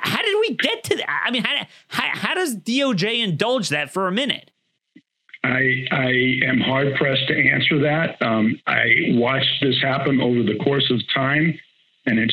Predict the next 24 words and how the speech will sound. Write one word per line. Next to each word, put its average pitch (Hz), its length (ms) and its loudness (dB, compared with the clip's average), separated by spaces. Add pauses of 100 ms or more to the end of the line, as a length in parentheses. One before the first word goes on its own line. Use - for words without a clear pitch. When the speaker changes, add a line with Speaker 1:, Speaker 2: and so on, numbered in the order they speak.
Speaker 2:
seems 139 260 2
to 135 100 2
me, 139 440 2
um, 104 600 2
that 113 300 2
it 110 180 2 (140)
started 135 380 2
to 120 80 2
happen 139 640 0 (480)
somewhere 131 640 2
in 123 260 4
the 117 360 2 (100)
early, 127 520 2 (300)
you 110 120 2
know, 110 140 2
origins 123 680 2
of 107 140 2
the, 107 300 2
um, 98 460 0 (920)
of 101 220 2
the, 107 380 2
um, 101 280 0
Clinton 175 340 0
administration. 156 1040 2